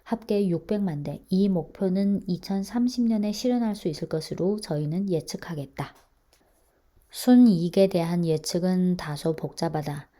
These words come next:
연도별로 보면 비록 이천십이 년부터 이천이십 년까지 미아디의 자동차 판매량이 계속 사오십만 대 규모에 머물러 있었지만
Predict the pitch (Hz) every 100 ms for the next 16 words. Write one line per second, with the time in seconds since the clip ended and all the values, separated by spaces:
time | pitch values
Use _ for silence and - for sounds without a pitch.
0 | _ _ _ - 170 190 247 240 220 208
1 | 165 160 175 170 165 170 165 165 160 -
2 | 170 - 202 196 - 233 233 226 208 202
3 | 196 190 180 - 180 156 143 185 175 170
4 | 160 156 175 170 165 160 175 190 180 170
5 | 170 175 156 160 170 175 180 196 190 180
6 | 175 185 - 156 151 175 175 - - 226
7 | 233 233 233 220 202 190 185 185 156 156
8 | 156 160 139 160 165 160 151 - 170 180